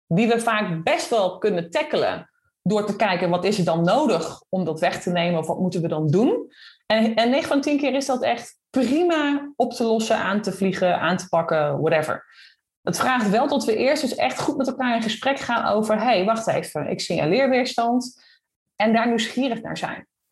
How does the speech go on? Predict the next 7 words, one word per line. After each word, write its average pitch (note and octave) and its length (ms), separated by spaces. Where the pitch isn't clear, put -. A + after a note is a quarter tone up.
Hè, B3 100
dus A#3 160
dat A3 200
je G#3 100
dat G3 160
eigenlijk A3 640
gaat G3 640